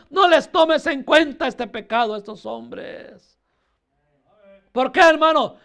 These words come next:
Porque Esteban no vivía para sí. Él había dejado de vivir para sí y vivía para Cristo. Y yo creo personalmente que desde ese día, Saulo, cuando le ponen la ropa de Esteban, y Saulo mirando la escena,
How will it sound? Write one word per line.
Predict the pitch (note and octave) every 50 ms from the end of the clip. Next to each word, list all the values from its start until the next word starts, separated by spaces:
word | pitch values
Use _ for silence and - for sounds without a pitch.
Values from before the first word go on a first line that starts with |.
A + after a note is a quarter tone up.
| _ _ _
Porque | - A#3 A3+ - - C4
Esteban | F#3 - - - B3 C#4 C4+ C4+ B3 G#3+ F#3 _ _
no | - G#3 A3 A#3
vivía | A#3 A3+ G#3 A3+ A3+ G#3+ G#3+
para | G#3+ G#3 G3 E3
sí. | - - G3 G3 E3+ B2+ _ _ _ _ _ _ _ _ _ _ _ _ _ _ _ _ _ _ _ _ _ _ _ _ _
Él | - G#3+ A3+
había | A3+ G#3+ A3+ A3+ A3
dejado | G#3+ G3+ - F#3 A3 G#3+
de | G#3 G3+
vivir | F#3+ G3+ G#3
para | G3 G3+ F#3+ F3+ F3
sí | - - G3+
y | A3 A#3
vivía | F#3 G#3 E3+ G3+ F#3 F3+
para | F#3 F3 E3 D#3 _
Cristo. | - F3 E3+ - _ - - - _ _ _ _ _ _ _ _ _ _ _ _ _ _ _ _ -
Y | - E3
yo | G3+ A#3+ A#3 A#3
creo | - A3 B3 C#4 C4+ B3+ C4
personalmente | - G#3+ E3+ - G3+ G#3 A3 A3+ A#3 A3+ B3 B3 A#3+ A#3+ - B3 A#3+ -
que | - G#3 F#3+
desde | E3+ E3+ E3 D#3+ E3+ G#3+
ese | A#3 A#3 - D4 C#4
día, | A#3 B3 A3+ F#3+ E3 C#3+ D3 D3 _ _ _ _ _ _ _ _ _ _
Saulo, | _ _ - - - - G3 G#3+ A#3 A3 F#3+ F#3 D3+ D3 C#3+ C#3 D3 _ _ _ _ _ _ _ _
cuando | - E3+ E3+ E3 E3
le | E3 D3+
ponen | - - G#3 A3 A3+ A3+
la | A3 G3+
ropa | F3+ G3+ G#3+ G#3 - -
de | - D#3+
Esteban, | C#3+ - _ - G3+ G3+ F3+ E3 F3 - _ _ _ _ _ _
y | - F#3+ E3
Saulo | - - - G#3+ A#3+ C#4 C4+ B3+
mirando | A3 G3+ F3 F3 G3 A3+ A#3 A3 G#3+
la | F#3+ D#3+
escena, | C#3+ - - - G3 B3+ C4+ G3+ D#3 D3+ D#3